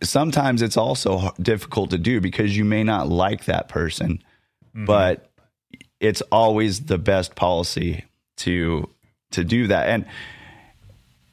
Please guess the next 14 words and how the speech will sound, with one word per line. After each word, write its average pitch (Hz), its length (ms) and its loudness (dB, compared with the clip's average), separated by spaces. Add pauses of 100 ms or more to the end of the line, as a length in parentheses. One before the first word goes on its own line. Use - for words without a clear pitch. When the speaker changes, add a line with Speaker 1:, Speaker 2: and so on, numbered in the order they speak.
(280)
Speaker 1:
and 123 160 2 (260)
it, 107 240 -2
it 117 140 0
can't - 280 -2
be 113 140 2
fake 98 460 0
either. - 340 -4 (100)
Like, 92 440 -2 (120)
I, 92 160 0
I 107 140 2
feel 113 300 0
like, 101 320 0
you 98 100 0
know, 92 180 0